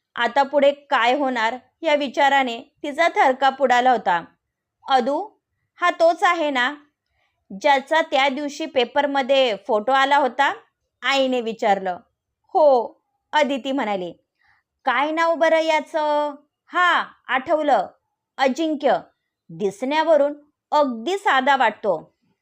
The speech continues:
याला पाहून वाटत नाही हा सर्वांची झोप उडवत असेल," आई म्हणाली.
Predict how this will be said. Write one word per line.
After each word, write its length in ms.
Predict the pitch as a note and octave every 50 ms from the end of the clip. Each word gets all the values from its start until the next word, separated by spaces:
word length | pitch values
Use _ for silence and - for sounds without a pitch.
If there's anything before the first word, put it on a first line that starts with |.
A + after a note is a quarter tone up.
| _ -
याला 320 | F3+ G3 G3+ G3+ A3 A#3+
पाहून 340 | A#3+ A#3+ G3 B3+ C#4 C#4+ C#4
वाटत 420 | C#4 C4+ B3 A3+ G#3+ - C#4 C#4 D4
नाही 440 | D4+ D#4 C#4+ C4+ G#3+ F3 D#3 - _ _ _ _ _ _
हा 320 | _ - G#3 G#3+ G#3+ A#3+ C4+
सर्वांची 640 | C4+ - C4+ A3+ A#3 A3+ A3+ A3+ A3+ A3 - F4
झोप 500 | D#4 B3+ F#3+ - B3+ C#4 B3+ C4 - -
उडवत 380 | B3+ B3 A#3 A3 B3 A#3+ A#3+ A#3+
असेल," 340 | G#3+ G#3+ - A3 F#3+ D3+ C#3 - _ _ _ _ _ _
आई 240 | - B3+ C4+ C4+ C#4
म्हणाली. 500 | C4 D4 C#4+ A#3+ G#3+ G#3 F#3+ F#3 E3+ -